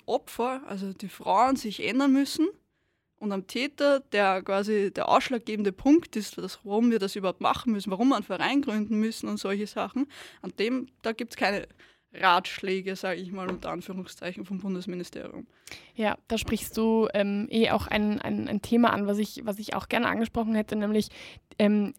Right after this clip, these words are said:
Speaker 2: da gibt es schon für diese, für diese, sag ich jetzt mal, für die, für diesen Grundgedanken, dass man, ähm, als, als Frau sich, wenn man, äh,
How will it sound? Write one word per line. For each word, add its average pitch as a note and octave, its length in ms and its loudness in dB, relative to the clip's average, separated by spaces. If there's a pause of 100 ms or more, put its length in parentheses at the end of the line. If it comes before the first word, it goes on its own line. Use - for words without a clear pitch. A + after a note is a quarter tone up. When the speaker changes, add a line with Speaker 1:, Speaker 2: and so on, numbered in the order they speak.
(180)
Speaker 2:
da A#3 80 4
gibt A#3+ 240 4
es - 140 -2
schon A#3 240 4 (360)
für B3 120 0
diese, A3 280 2
für A3 140 -4
diese, G#3+ 260 0
sag G3+ 220 -4
ich G#3 60 0
jetzt A3 160 -2
mal, G3+ 180 4
für A3 140 2
die, G3+ 200 4
für G3+ 160 -2
diesen G#3+ 260 2
Grundgedanken, G3+ 880 2
dass G3 180 -2
man, F#3+ 260 2 (380)
ähm, F#3 500 2
als, - 380 2
als - 240 -4
Frau G3 500 8
sich, A3 300 -2
wenn F#3+ 140 0
man, F#3 360 0
äh, - 260 -6